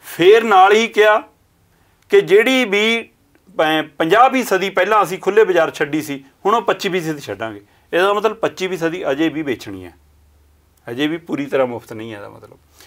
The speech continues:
ਪਹਿਲਾਂ ਸੌ ਫੀਸਦੀ ਦੇ ਵਿੱਚੋਂ ਕਿਹਾ ਸੀ ਕਿ ਪੰਜਾਹ ਫੀਸਦੀ ਸੂਬਾ, ਅਹ, ਸੂਬੇ ਖਰੀਦ ਲੈਣ, ਪ੍ਰਾਈਵੇਟ ਅਦਾਰੇ ਖਰੀਦ ਲੈਣ, ਹਸਪਤਾਲ ਖਰੀਦ ਲੈਣ, ਪੰਜਾਹ ਫੀਸਦੀ ਕੇਂਦਰ ਖਰੀਦੇਗਾ।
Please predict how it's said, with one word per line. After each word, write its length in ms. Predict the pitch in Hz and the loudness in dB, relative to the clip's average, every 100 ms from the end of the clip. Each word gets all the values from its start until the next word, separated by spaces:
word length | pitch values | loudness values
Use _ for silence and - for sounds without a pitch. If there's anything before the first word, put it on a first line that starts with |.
| - _ _ | -20 _ _
ਪਹਿਲਾਂ 320 | 156 190 220 | -2 2 2
ਸੌ 260 | 208 - 147 | 0 0 -2
ਫੀਸਦੀ 560 | 175 180 190 202 214 - _ _ _ 160 | -2 -2 -2 -2 -4 -10 _ _ _ -2
ਦੇ 80 | |
ਵਿੱਚੋਂ 280 | 175 175 196 | 0 2 0
ਕਿਹਾ 200 | 180 190 | 2 0
ਸੀ 100 | 185 | 0
ਕਿ 80 | 196 | -2
ਪੰਜਾਹ 340 | 196 147 156 | -2 0 0
ਫੀਸਦੀ 380 | 170 190 170 180 | 0 -4 -6 -6
ਸੂਬਾ, 600 | 143 139 110 135 139 - _ | -8 -8 0 0 0 -4 _
ਅਹ, 240 | - 151 135 | -6 -4 -4
ਸੂਬੇ 340 | 131 120 156 | -4 0 0
ਖਰੀਦ 260 | 160 175 175 | 0 -4 0
ਲੈਣ, 300 | 185 190 247 | 0 -2 -4
ਪ੍ਰਾਈਵੇਟ 440 | 151 139 143 143 | -4 0 0 0
ਅਦਾਰੇ 340 | 123 120 139 | 0 2 0
ਖਰੀਦ 240 | 139 156 156 | -2 -4 0
ਲੈਣ, 240 | 175 185 175 - - 139 | 0 -2 -8 -10 -2 -2
ਹਸਪਤਾਲ 280 | - 147 143 | 0 -2 -2
ਖਰੀਦ 280 | 156 170 | -4 -4
ਲੈਣ, 180 | 185 196 190 - _ | -2 -4 -6 -20 _
ਪੰਜਾਹ 280 | 190 196 247 | -2 4 4
ਫੀਸਦੀ 360 | 254 220 202 196 | 2 0 0 0
ਕੇਂਦਰ 300 | 156 127 113 | -2 -2 -4
ਖਰੀਦੇਗਾ। 480 | 110 104 110 117 | -6 -12 -12 -14